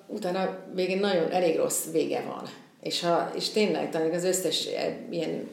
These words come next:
országban, ahol az arab tavasz bekövetkezett, a mai napig nincs, nincs rend, és senkinek nem jó. Ö, nyilván a volt diktátornak a kevésbé, ő veszítette a legnagyobbat,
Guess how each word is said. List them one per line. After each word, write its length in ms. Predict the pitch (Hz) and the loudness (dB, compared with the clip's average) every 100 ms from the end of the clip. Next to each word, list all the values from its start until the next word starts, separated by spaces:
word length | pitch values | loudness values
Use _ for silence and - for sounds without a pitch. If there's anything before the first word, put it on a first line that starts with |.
| - | -4
országban, 580 | 170 160 156 147 147 | -2 -2 -2 -2 -2
ahol 140 | 160 156 | -2 -2
az 120 | 160 | -2
arab 240 | 156 170 | -2 -4
tavasz 340 | - 160 165 156 | -4 -4 -4 -4
bekövetkezett, 840 | 156 147 160 160 165 170 175 170 175 - - - | -4 -2 0 0 -2 -2 0 0 -4 -14 -16 -4
a 100 | 170 | 0
mai 160 | 185 | 4
napig 480 | 175 170 170 151 147 | 4 4 0 -2 -2
nincs, 340 | 156 127 113 - - - - - - - - - - - | -2 -2 -2 -4 -4 -4 -4 -6 -18 -20 -20 -20 -20 -12
nincs 280 | 85 76 - | -8 -6 -6
rend, 340 | - - - - - - - - | -6 -8 -10 -14 -20 -20 -20 -16
és 160 | - - | -6 -2
senkinek 460 | 165 147 135 131 - | 0 -2 -4 -8 -8
nem 140 | 117 | -6
jó. 260 | 120 - - - - - - - - - - - | -4 -6 -6 -14 -20 -20 -20 -20 -20 -20 -20 -14
Ö, 40 | 143 139 139 143 143 143 - | -8 -4 -2 -2 0 -2 -2
nyilván 340 | 180 165 143 | 2 2 2
a 200 | 147 143 - | 0 -2 0
volt 260 | 165 170 - | 2 2 0
diktátornak 720 | 160 - 139 139 143 147 - | -6 -6 -6 -4 -2 -4 -6
a 60 | |
kevésbé, 640 | 143 151 143 139 139 151 143 | -6 -2 0 0 0 0 2
ő 60 | |
veszítette 540 | 147 135 - 143 131 143 | 2 0 -2 -4 -6 -2
a 60 | |
legnagyobbat, 840 | 143 143 143 131 - - 160 214 | 0 0 0 -2 -4 -4 -2 -2